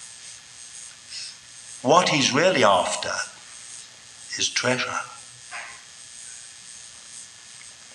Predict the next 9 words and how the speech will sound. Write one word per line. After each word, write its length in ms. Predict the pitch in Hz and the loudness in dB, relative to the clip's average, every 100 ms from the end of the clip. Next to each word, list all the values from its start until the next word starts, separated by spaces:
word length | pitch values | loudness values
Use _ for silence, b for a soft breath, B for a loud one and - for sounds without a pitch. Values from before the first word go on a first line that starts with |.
| - | -6
He's 220 | 113 110 | 0 6
after 320 | 107 92 104 | 6 4 -2
pearl. 720 | - - 131 98 85 - - - - - - - - - - - - - - B B B B - | -2 -4 -2 -2 -4 -8 -12 -14 -18 -16 -14 -14 -18 -20 -20 -20 -20 -20 -20 B B B B 4
Now, 280 | 139 151 196 | 8 8 8
is 140 | 196 | 4
it 100 | 208 | 2
fanciful 760 | - 147 107 110 - 117 - 120 - - - - - - - - - - - | 2 4 4 4 2 2 -4 -8 -12 -16 -16 -16 -18 -20 -20 -18 -18 -18 -12
of 180 | 107 104 | -8 -2
me 360 | 117 120 123 | -2 0 -4